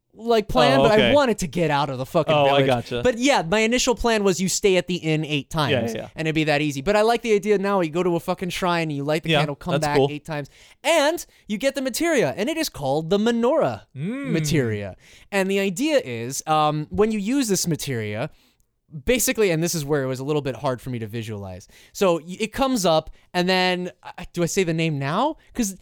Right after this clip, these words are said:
Speaker 1: damn, we didn't do this in
Speaker 2: It doesn't
Speaker 1: order.
Speaker 2: matter, man.
Speaker 1: All right, fine. <clears throat> It goes absolutely dark.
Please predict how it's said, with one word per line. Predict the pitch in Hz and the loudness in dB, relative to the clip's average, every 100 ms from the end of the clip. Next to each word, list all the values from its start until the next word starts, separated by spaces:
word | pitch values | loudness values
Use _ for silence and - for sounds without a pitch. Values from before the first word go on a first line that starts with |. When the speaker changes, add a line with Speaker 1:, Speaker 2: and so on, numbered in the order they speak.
| _ _ | _ _
Speaker 1:
damn, | 320 349 | 2 2
we | 233 | 4
didn't | 403 330 196 | 4 2 2
do | 320 | 0
this | 311 370 240 | 2 0 -4
in | |
Speaker 2:
It | 196 226 | -6 0
doesn't | 269 247 | 4 6
Speaker 1:
order. | 277 | 6
Speaker 2:
matter, | 285 156 123 | 6 4 4
man. | 139 214 | 2 2
Speaker 1:
All | 220 | 2
right, | 202 185 | 0 0
fine. | 220 151 - - _ _ _ | 0 0 -6 -20 _ _ _
<clears throat> | 269 262 190 123 - _ _ _ | 0 2 2 -2 -12 _ _ _
It | 190 | -2
goes | 165 226 - | 2 2 2
absolutely | 196 175 208 185 160 143 | -2 -2 -2 -2 -2 0
dark. | 139 82 - - | -2 -2 -12 -20